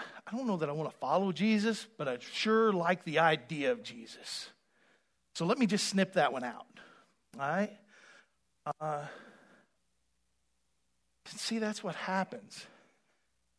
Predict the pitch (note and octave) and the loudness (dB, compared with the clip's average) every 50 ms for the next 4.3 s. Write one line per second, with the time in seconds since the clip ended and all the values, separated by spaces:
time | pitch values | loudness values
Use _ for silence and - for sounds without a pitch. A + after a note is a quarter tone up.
0 | _ _ _ _ - F#3 G#3 - C4 A3+ - - - - G#3 F#3+ G3 G#3+ G#3 - | _ _ _ _ -4 -4 -2 0 0 0 -2 -4 -2 2 2 4 4 4 2 0
1 | - - G3 E3 D3+ E3 D#3+ - - E3+ D3+ C#3+ C3+ C3+ B2+ - - - C#3+ D#3+ | 0 0 2 4 4 2 2 -2 -4 -2 -2 -2 -2 -4 -6 -8 -4 -2 -2 -2
2 | F3 - B2+ A#2+ A#2 B2 A#2+ A#2+ A#2+ - C#3+ B2 - - - F#3+ A#3+ D4+ D4 C#4+ | -4 -6 -10 -12 -10 -8 -8 -8 -8 -10 -12 -14 -14 -8 -4 -2 0 0 0 0
3 | A3 E3 E3 F#3+ F#3 - - - - - - G#3 C#4 E4 E4 B3+ F#3 D3+ - - | 0 0 0 0 -2 -2 -6 -14 -8 -2 2 4 4 4 4 4 2 2 2 0
4 | D#3 C#3 C3+ C3 D3 E3 | 0 0 0 0 -2 -4